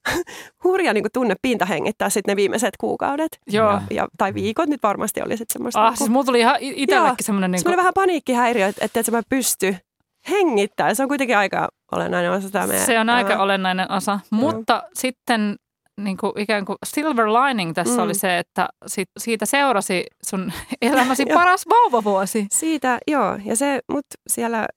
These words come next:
Speaker 1: kurottiin umpeen, mut mä olin neljäkymmentäkahdeksan tuntia hyvin heikossa hapessa, että mä en päässyt oikeastaan ylös ollenkaan. Ja se johti siihen, että Joonas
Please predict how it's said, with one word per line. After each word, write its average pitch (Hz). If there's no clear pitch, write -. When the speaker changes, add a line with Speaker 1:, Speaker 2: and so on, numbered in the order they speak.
Speaker 1:
kurottiin 269
umpeen, 285
mut 226
mä 226
olin 220
neljäkymmentäkahdeksan 220
tuntia 175
hyvin 196
heikossa 180
hapessa, 196
että -
mä 202
en 196
päässyt -
oikeastaan -
ylös 196
ollenkaan. 269
Ja 208
se 220
johti 202
siihen, 214
että 190
Joonas 196